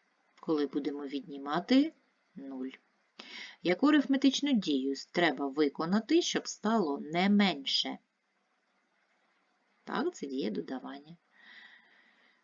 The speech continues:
Коли при додаванні одержимо стільки ж, скільки й було спочатку? Коли будемо додавати нуль. Як називаються числа при додаванні?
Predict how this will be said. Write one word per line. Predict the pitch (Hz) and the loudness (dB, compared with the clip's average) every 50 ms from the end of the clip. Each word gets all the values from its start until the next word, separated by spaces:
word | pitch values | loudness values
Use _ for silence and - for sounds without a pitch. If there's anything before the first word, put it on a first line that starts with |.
| _ | _
Коли | - - 262 330 302 220 175 151 | 2 4 6 8 8 8 6 6
при | - - - 156 | 4 0 0 0
додаванні | 156 160 147 156 156 151 165 208 294 349 294 220 165 151 - | 0 0 2 2 2 2 4 2 2 4 2 0 0 0 -4
одержимо | - 175 160 156 160 165 160 143 139 143 143 143 143 139 | -4 -4 -2 0 2 2 2 2 -2 -4 -8 -10 -14 -16
стільки | - - - - 143 139 143 - - 240 330 | -14 -12 -6 -4 -4 -4 -2 0 2 4 4
ж, | 349 - - - _ | 4 2 -2 -6 _
скільки | _ - - - - 160 160 170 - - 233 | _ -18 -16 -8 -6 -6 -6 -4 -2 0 0
й | 240 | 2
було | 196 160 151 139 147 156 | 2 2 2 2 2 0
спочатку? | - - - 180 180 - - 139 127 - - - - 190 202 - _ _ _ _ _ _ _ _ _ _ _ _ _ _ _ _ _ _ _ _ _ _ _ _ _ _ _ _ _ _ _ _ _ _ | -4 -4 -4 -4 -4 -2 -4 -6 -6 -8 -12 -20 -20 -20 -20 -20 _ _ _ _ _ _ _ _ _ _ _ _ _ _ _ _ _ _ _ _ _ _ _ _ _ _ _ _ _ _ _ _ _ _
Коли | _ - 147 143 143 139 | _ -6 -6 -4 -4 -4
будемо | 143 147 151 156 156 220 269 311 330 320 | -6 -6 -6 -2 0 0 0 0 0 -2
додавати | 247 175 147 135 - 139 139 - 143 147 151 - - 165 160 170 - _ - | -2 -2 -4 -4 -6 -10 -8 -6 -6 -6 -6 -6 -6 -6 -8 -8 -10 _ -18
нуль. | 151 143 143 139 131 131 131 - _ _ _ _ _ _ _ _ _ _ - - - - - - - - - _ - | -16 -14 -10 -10 -8 -10 -10 -12 _ _ _ _ _ _ _ _ _ _ -20 -20 -20 -20 -20 -20 -20 -20 -20 _ -2
Як | 175 226 277 277 - | 2 4 4 4 4
називаються | 277 277 269 262 277 254 247 202 170 160 - - 165 | 2 2 4 4 6 6 6 6 6 4 2 -2 -6
числа | - - - 247 277 - - 180 170 | -4 0 2 2 2 2 0 -2 -2
при | - - 202 214 | 0 0 2 4
додаванні? | 202 208 190 175 180 170 147 143 135 131 123 - _ _ | 4 4 4 4 2 2 0 -2 -4 -8 -10 -16 _ _